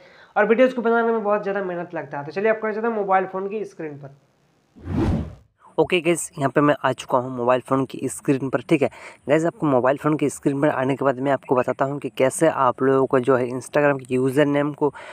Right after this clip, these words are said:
Speaker 2: और पासवर्ड को आप लोग जो भूल चुके हो तो उस पासवर्ड और यूजर नेम को कैसे, दोस्तों, आप लोगों को पता लगाना है, ठीक है।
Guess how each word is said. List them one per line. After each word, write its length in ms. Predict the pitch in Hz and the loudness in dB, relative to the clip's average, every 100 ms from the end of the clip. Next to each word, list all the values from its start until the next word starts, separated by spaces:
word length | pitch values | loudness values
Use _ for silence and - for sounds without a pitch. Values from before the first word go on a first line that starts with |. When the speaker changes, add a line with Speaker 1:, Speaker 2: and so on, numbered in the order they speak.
| - - | -14 -4
Speaker 2:
और 100 | 143 | -4
पासवर्ड 480 | - 127 120 156 151 | 0 -2 2 0 2
को 100 | 151 | 0
आप 160 | 139 143 | 0 0
लोग 120 | 139 | 0
जो 160 | 143 117 | 2 0
भूल 280 | 117 135 139 | 2 0 2
चुके 220 | 131 135 | 0 2
हो 120 | 123 | 0
तो 180 | - 131 139 | 2 0 2
उस 160 | 135 - | -2 0
पासवर्ड 320 | 127 120 151 | 0 2 0
और 60 | 139 | 0
यूजर 300 | 131 127 139 | -4 -4 -4
नेम 200 | 135 127 | -4 -4
को 80 | 123 | -2
कैसे, 360 | 127 120 151 | 0 2 0
दोस्तों, 320 | 127 120 - | 0 0 0
आप 160 | 117 - | 0 0
लोगों 180 | 127 127 | 0 0
को 120 | - | -2
पता 140 | 120 | 0
लगाना 240 | 117 113 113 | -2 -2 -8
है, 60 | 117 | -4
ठीक 120 | |
है। 80 | 143 | -4